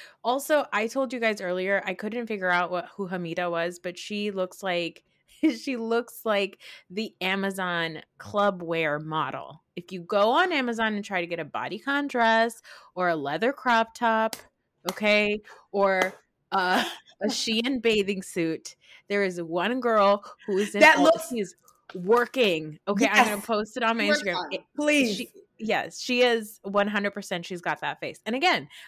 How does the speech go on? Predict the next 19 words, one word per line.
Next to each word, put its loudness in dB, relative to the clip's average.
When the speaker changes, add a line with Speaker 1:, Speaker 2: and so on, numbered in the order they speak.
Speaker 1:
I -4
can't -4
tell 0
if, -12
are -4
you -6
that 4
model, 2
Hamida, 0
or 0
did -4
you -6
take -4
that -4
picture -8
to -12
your -10
plastic -14
surgeon -4